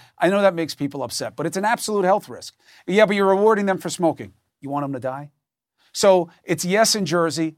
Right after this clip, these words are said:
no in Connecticut, and in New York. But even within your state,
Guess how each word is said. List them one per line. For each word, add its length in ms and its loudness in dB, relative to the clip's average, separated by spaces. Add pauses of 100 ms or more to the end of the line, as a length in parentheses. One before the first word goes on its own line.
no 300 4
in 100 0
Connecticut, 520 -4 (300)
and 300 -2
in 200 -4
New 120 -6
York. 340 -10 (400)
But 100 2
even 220 0
within 240 2
your 140 -2
state, 420 -4